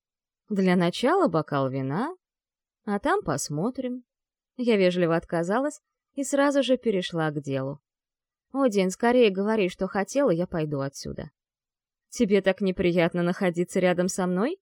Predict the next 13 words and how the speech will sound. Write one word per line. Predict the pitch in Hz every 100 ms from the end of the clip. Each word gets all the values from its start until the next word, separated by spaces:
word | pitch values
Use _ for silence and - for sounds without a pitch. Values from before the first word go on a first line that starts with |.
| _ _ _ _ -
елейным | 214 208 185 165 165 165
голосом | 160 254 294 - 220
пропел | 190 165 151 147 -
эльф. | 139 139 - _ _ _ _ _ -
"Читаешь | 262 233 220 233
мои | 233 240
мысли". | 220 143 151 160 151 - _ _ _ _ _ _ _ _ _ -
Напускное | 208 196 226 285 302 285
радушие | 269 240 262 - 233 226
слетело | 202 170 - 151 147
с | -
его | 160 165
лица, | 165 170 208 247